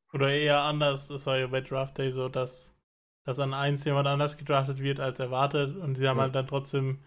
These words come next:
Speaker 1: sagen, die haben erwartet, dass Shane Wright an eins gedraftet wird und halt einfach trotzdem gesagt, an zwei und drei, wir nehmen,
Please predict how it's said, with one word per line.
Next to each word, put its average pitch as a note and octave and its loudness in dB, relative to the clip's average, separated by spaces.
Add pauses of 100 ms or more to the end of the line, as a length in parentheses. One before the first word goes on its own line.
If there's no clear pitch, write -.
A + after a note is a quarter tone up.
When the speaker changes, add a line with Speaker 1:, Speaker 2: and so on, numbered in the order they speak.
(520)
Speaker 1:
sagen, C3+ 6
die C#3 8
haben C3+ 6
erwartet, C#3 8
dass C#3 2
Shane C3+ 2
Wright C3+ 4
an C3 -2
eins C3+ 0
gedraftet C#3 0
wird C3 0
und B2+ -4
halt C3 -4
einfach B2+ -2
trotzdem C3+ -2
gesagt, B2+ -2
an B2+ -4
zwei C3 0
und C3 -4
drei, C3 -2
wir C3 -2
nehmen, B2+ -4